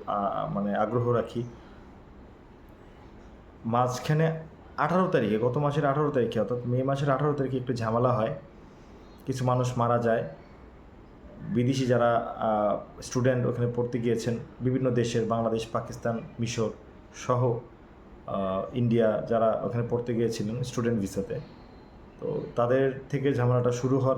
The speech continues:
পর থেকে, আহ, যারা বাহিরের দেশের ওয়ার্কার যারা আছেন, ওই প্রভাবটা তাদের উপরে পড়েছিল এবং, উম, আঠারো তারিখ, উনিশ, বিশ, একুশ তারিখ পর্যন্ত এই সমস্যাটা, উম, almost সবাই ভোগ করেছে।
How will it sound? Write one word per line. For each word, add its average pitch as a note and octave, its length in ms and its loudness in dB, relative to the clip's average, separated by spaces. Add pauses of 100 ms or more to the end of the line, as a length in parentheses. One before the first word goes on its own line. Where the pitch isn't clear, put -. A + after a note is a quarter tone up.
পর B2+ 80 2 (100)
থেকে, A#2+ 320 -4
আহ, - 880 -6
যারা A2 500 2 (420)
বাহিরের B2 400 2
দেশের C3 440 0 (320)
ওয়ার্কার B2 400 2
যারা A#2+ 200 4
আছেন, G#2 280 0 (760)
ওই C3 100 2
প্রভাবটা C3+ 380 0
তাদের B2 280 2
উপরে A#2+ 300 0
পড়েছিল B2+ 420 0 (200)
এবং, A#2 360 0 (200)
উম, G#2+ 340 -4
আঠারো B2+ 280 2
তারিখ, B2 260 2
উনিশ, C#3 440 -2
বিশ, B2 480 -2
একুশ D#3+ 260 -2
তারিখ C#3+ 240 2
পর্যন্ত A2 380 -4 (720)
এই A#2 120 0
সমস্যাটা, A#2+ 540 0 (480)
উম, G#2 260 -4
almost B2 240 0
সবাই B2 300 2
ভোগ A#2 260 -2
করেছে। G2 380 -2